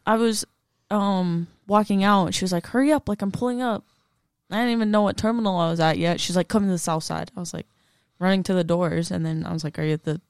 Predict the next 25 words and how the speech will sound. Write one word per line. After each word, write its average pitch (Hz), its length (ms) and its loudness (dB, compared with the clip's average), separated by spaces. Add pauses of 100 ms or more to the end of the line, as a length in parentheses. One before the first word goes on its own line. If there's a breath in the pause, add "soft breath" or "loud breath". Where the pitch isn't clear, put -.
terminal 170 320 0
three?" 185 220 2
And 175 100 0
she - 80 -6
was 151 80 -6
like, 131 200 -8
"Yeah." 135 200 -4 (400)
I - 60 -10
was 175 80 0
like, 170 100 2
"All 165 80 4
right, 180 80 4
I'm 175 120 0
at 165 120 -4
door 175 160 2
six." 170 300 -2
She 160 100 -4
said, 160 160 -2
"I'm 156 160 -2
pulling 220 360 0
up. 196 240 -2
Hurry 202 240 2
up 196 120 0
and 180 160 0
run." 175 320 2